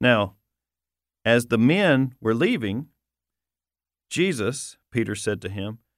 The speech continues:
uh, the men were leaving Jesus. P-, uh, Moses and Elijah were walking away at some, or somehow. Peter said, "Hang on, Master.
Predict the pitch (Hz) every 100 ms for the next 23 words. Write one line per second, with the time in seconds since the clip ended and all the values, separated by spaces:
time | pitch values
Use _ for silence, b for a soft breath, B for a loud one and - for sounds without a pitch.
0 | _ _ _ _ _ _ - 107 101 -
1 | 139 165 151 131 147 135 104 104 95 104
2 | - - 104 104 110 135 120 110 107 110
3 | 113 104 101 107 117 120 101 104 104 -
4 | 98 71 90 - - 95 82 85 _ _
5 | _ _ _ _ _ _ - 127 127 -
6 | 110 110 170 196 190 143 127 160 185 -
7 | 92